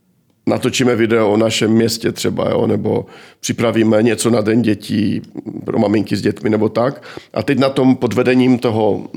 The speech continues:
toho týmu nebo těch vedoucích jako pracujou. A tím dělají něco spolu a tím rostou vztahy a tak dále. Tak, eh, pokud ta církev se ro-, rozhoduje, nebo ta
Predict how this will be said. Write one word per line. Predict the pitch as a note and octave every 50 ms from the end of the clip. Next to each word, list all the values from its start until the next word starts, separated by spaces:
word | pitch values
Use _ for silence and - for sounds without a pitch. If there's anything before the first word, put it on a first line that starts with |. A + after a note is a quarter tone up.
| - -
toho | - A2+ A#2 A2
týmu | A2 A2+ A#2 A#2 B2
nebo | A#2 A2+ A2 A2+
těch | - A2+ A2
vedoucích | G#2+ G#2 A2 A2+ G#2+ - - G#2+
jako | G#2+ G#2 - A2
pracujou. | G2+ - G#2+ G2+ - - G#2 - - F#2+ A2 - - _ _ _ _ _ _ _ _ _ _ _ _ _ _ _ _ _ _ _ _ _ _ _ _ _ _ _ _ _ _ _ -
A | -
tím | - - C#3 C3+
dělají | A#2 A#2+ B2 B2 A#2+ B2
něco | A#2+ A#2+ A#2 - A2
spolu | - - - A2+ A2+ A2+ A#2 A2+ A2+
a | A#2 G2+
tím | - - A2 G#2+
rostou | G#2 G#2+ G#2 - - A2
vztahy | G#2+ - - - G#2+ G#2+ A2
a | A2+ G#2
tak | - G#2+ A2
dále. | G#2 G#2+ G#2+ F#2+ F#2 - G#2+ - - - - - - - - _
Tak, | - B2+ B2 - -
eh, | - - _ _ - - - _ - - - _ _ _ _ _ _ - - A2+ A2+ A2 A2 A2 - - - -
pokud | - C3 C3 - D3+ -
ta | D#3 D3+
církev | D#3 D#3 D3 C#3+ D#3 C#3+ -
se | E3 D#3
ro-, | C3+ C#3+ - -
rozhoduje, | A#2 A#2+ C3 C3 A#2 D3 D3 C3 C#3 C#3
nebo | C3 C3 B2 B2+
ta | - B2+ A#2+ A#2+ A2+ G#2+ G2+